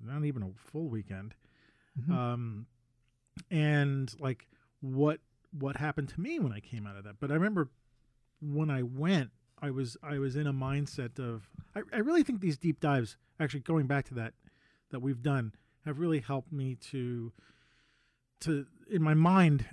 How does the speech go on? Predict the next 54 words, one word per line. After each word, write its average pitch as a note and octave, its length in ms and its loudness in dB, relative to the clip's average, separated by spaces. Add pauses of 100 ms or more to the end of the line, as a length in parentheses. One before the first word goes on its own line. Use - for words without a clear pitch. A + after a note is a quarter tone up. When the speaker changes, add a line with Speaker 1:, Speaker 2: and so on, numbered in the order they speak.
(100)
Speaker 1:
uh, C3+ 260 2
or C#3+ 240 0
in C3+ 80 0
my, C3 240 -2
uh, A#2 280 -6
creative, D#3+ 680 2 (960)
oh, G2+ 280 -12
it's G2 100 -16
gonna C#3 140 -8
sound A#2 300 -10 (160)
kinda B2+ 140 -6
wishy-washy, A2+ 680 -10 (640)
my C3+ 140 -12
creative, C3+ 680 -4 (200)
not D3+ 120 -6
Speaker 2:
Say A2 180 4
it. A2+ 140 2 (180)
Speaker 1:
vision, C#3 600 0
but A#2 160 -6
my C3 100 -6
creative D3 380 -4
soul, C#3 400 0
my C3 140 -2
creative C3 400 -4
D B2 160 -6
N B2 100 -4
A C#3+ 240 -2
or C3 100 -4
something D3 220 -4
like C3+ 100 -4
that. D3 180 -2
Speaker 2:
Yeah. - 120 -4 (600)
Speaker 1:
The, C#3+ 220 -2
the, C#3 320 -2 (220)
the D#3 100 -6
doors E3 360 4
have D3 120 2
opened C#3+ 280 2
up C3+ 140 0
a B2+ 40 -6
little C3+ 220 -2
bit. A2+ 160 -10
I B2+ 80 -4
think F#3 220 0
this D3+ 140 -2
is D3 140 -8
kinda F#3 280 0
the D3+ 80 0
same C#3+ 240 -4
thing B2+ 180 -6
you're A#2+ 120 -6
talking C#3+ 460 -8
about. F2+ 320 -12
Like, B2 160 -10